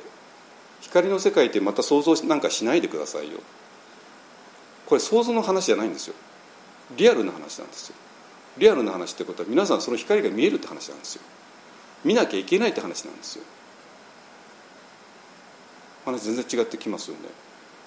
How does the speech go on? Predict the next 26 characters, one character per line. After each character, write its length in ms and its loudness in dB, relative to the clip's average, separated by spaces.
な 100 -4
ん 120 -6
で？ 80 -12
光 300 -2
っ 40 -2
て 100 -8
見 100 -4
ち 80 2
ゃ 20 2
い 60 -4
け 100 -6
な 80 2
い 40 -2
っ 20 -4
て 100 -10
な 60 -8
っ 40 -10
て 120 -18
た 120 -12
じ 120 -14
ゃ 40 -18
な 60 -20
い 40 -20
で 60 -18
す 120 -14
か。 80 -20